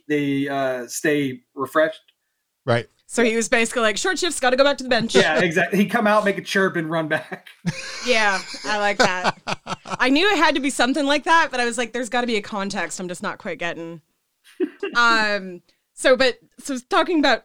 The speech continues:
Speaker 3: Shores-, Shoresy, um, I <laughs> actually feel really bad for Riley and Jonesy every time Shoresy is like, getting down on them because,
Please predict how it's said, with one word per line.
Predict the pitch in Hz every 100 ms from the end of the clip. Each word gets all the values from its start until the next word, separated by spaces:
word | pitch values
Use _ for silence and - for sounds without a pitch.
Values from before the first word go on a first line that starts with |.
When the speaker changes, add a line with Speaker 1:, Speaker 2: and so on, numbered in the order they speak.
| _
Speaker 3:
Shores-, | - - 240 220 214 -
Shoresy, | 208 226 196 185 170 - _ _
um, | 208 202 196 190 180 180 180 _ _ _
I | 208 254 320
<laughs> |
actually | 226 247 - - 320 302 247
feel | - 302 202
really | 185 196 202 214
bad | 180 170 190
for | 190
Riley | 170 170 185
and | 196 190
Jonesy | 170 175 190 196
every | 165 185
time | 175 165 170 175 185 _ _ -
Shoresy | - 185 180 185 180
is | 180 175 165 - - _ -
like, | 185 -
getting | 202 175
down | 185 175
on | 180
them | 180 180
because, | 175 185 151